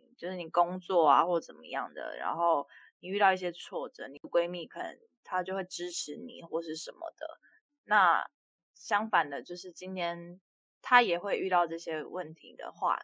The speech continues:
你也要就是去支持她这样子。我觉得就是互相，而且一定要保持联系。然后即使你们住得很远或怎么样，真的没办法像之前在学校那样天天见面，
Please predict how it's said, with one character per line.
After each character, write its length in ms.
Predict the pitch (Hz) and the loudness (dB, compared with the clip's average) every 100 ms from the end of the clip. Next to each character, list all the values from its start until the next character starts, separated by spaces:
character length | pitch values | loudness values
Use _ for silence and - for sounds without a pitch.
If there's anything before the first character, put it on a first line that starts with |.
| - | -10
你 200 | - 196 | -14 -10
也 60 | 170 | -2
要 320 | 156 175 - - | 4 6 4 -2
就 160 | 160 | -16
是 440 | 170 147 120 90 - _ _ _ _ _ | -12 -8 -6 -8 -12 _ _ _ _ _
去 180 | - 196 | -14 -14
支 220 | - 170 | -10 -10
持 240 | 160 - | -10 -12
她 320 | - 131 82 - | -8 -4 -4 -4
这 80 | 127 | -6
样 100 | - _ | -8 _
子。 200 | _ _ | _ _
我 100 | 180 | -2
觉 100 | 233 | 0
得 60 | 262 | 2
就 100 | 277 | 2
是 80 | |
互 240 | 277 277 214 | 2 2 2
相， 240 | - 185 | 4 4
而 80 | 202 | 4
且 220 | 220 170 | 2 -2
一 80 | 160 | -2
定 100 | 180 | -2
要 460 | 185 180 156 92 - _ | 6 8 8 4 -4 _
保 160 | - 156 | 0 0
持 200 | - 180 | 0 -4
联 220 | 143 - | -4 -6
系。 340 | - - 147 - _ _ _ _ _ | -10 -10 -10 -12 _ _ _ _ _
然 180 | 190 175 | -4 2
后 360 | 196 185 170 - _ _ | 6 6 6 2 _ _
即 260 | 233 269 | 0 2
使 440 | 302 262 220 175 - _ _ _ _ _ _ | 2 0 0 0 -6 _ _ _ _ _ _
你 120 | 196 | -8
们 280 | 196 190 185 | -2 0 -2
住 260 | - 240 208 | -4 -2 2
得 180 | 156 160 | 0 0
很 280 | 165 156 | -4 -4
远 160 | 170 143 | -4 -4
或 260 | - 175 156 | -2 -2 -2
怎 140 | - | -4
么 80 | 92 | -6
样， 180 | 170 170 | -6 -4
真 160 | 202 | -4
的 80 | 202 | -2
没 160 | 165 160 | -2 0
办 140 | 196 | 2
法 100 | 160 | 0
像 240 | 196 185 | -2 -8
之 160 | - 180 | -6 -6
前 300 | 180 139 139 | -4 -6 -4
在 120 | 180 | -6
学 160 | 180 156 | -4 -4
校 200 | 170 160 | -2 0
那 180 | 160 147 | 0 0
样 240 | 147 120 _ _ | -2 -4 _ _
天 180 | 180 | -8
天 200 | 185 175 | -6 -6
见 200 | 170 156 | -2 -2
面， 240 | 143 147 | -2 -10